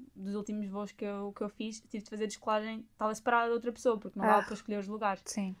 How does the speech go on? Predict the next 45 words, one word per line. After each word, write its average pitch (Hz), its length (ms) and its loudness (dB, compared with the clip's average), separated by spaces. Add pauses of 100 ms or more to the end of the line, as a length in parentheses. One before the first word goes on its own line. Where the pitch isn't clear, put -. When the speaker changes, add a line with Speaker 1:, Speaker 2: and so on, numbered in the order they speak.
(200)
Speaker 1:
Então 220 160 2
eu 226 40 4
estava, 233 220 4
tipo, 233 280 -6
a 226 60 0
pessoa 226 320 0
à 214 40 0
toa 214 300 -2
ao 214 60 0
meu 214 120 -4
lado, 202 200 4
eu - 40 0
estava, 214 200 -2
tipo, 214 180 -8 (640)
quase. 202 240 4
Speaker 2:
Pode-me 277 180 12
Speaker 1:
Pode 320 120 12
Speaker 2:
dar 277 120 12
a 285 40 12
Speaker 1:
dar 285 280 12
Speaker 2:
mão. 403 100 12
<laughs> 480 580 12 (720)
Dê-me 427 220 12
a 392 160 12
mão, 381 280 12
por - 100 -2
favor. - 840 12 (400)
Speaker 1:
Era 220 180 8 (100)
isso, - 140 0
era 214 80 12
Speaker 2:
Ai, 214 60 12
Speaker 1:
isso. 214 80 4
Speaker 2:
fazia 196 260 10
igual, 196 280 8
Inês. 185 480 0
Speaker 1:
Eu 247 80 6
não, 262 200 6
não... 247 440 6
Pronto, 240 220 8
mas 269 120 4
por 262 200 2
dentro 247 260 8
eu 247 40 8
estava 226 220 8
mesmo 233 300 4